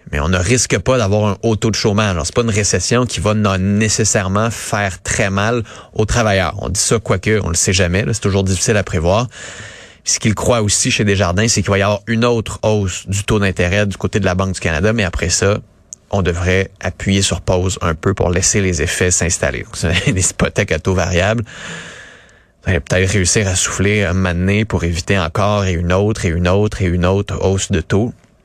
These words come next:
Espérons-le, puis espérons aussi que cette inflation-là puisse se calmer. Là, on devrait le voir bientôt dans le secteur de la consommation. On le voit un peu dans le secteur de l'immobilier, notamment dans les grands marchés comme Vancouver,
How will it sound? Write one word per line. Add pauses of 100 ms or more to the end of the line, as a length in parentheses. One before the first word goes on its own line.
(800)
Espérons-le,
puis
espérons
aussi
que
cette
inflation-là
puisse
se
calmer.
Là,
on
devrait
le
voir
bientôt (480)
dans
le
secteur
de
la
consommation.
On
le
voit
un
peu
dans
le
secteur
de
l'immobilier,
notamment
dans
les
grands
marchés
comme
Vancouver,